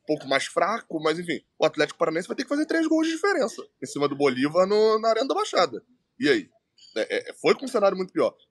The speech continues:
No Internacional, vai ter que ganhar o jogo por dois gols de diferença contra o River,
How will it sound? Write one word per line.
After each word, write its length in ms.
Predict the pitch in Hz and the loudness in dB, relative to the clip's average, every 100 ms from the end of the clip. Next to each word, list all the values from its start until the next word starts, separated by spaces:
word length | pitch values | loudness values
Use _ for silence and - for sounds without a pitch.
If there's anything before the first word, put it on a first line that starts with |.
| - | -10
No 80 | 113 | -6
Internacional, 720 | 117 123 120 110 113 196 185 | -4 -4 -2 -2 0 0 0
vai 120 | 113 | -4
ter 160 | - - | -6 -12
que 200 | - 175 | -12 -12
ganhar 360 | 165 208 180 165 | -2 2 2 2
o 80 | 202 | 0
jogo 280 | 147 175 196 | -2 -4 -4
por 160 | 233 | -6
dois 240 | 175 202 226 | 0 0 2
gols 220 | 226 226 | -2 -2
de 60 | |
diferença 460 | - - 254 254 277 | -6 -2 0 0 -4
contra 220 | 277 339 | -4 -4
o 40 | 254 | -4
River, 340 | 240 180 | -4 -4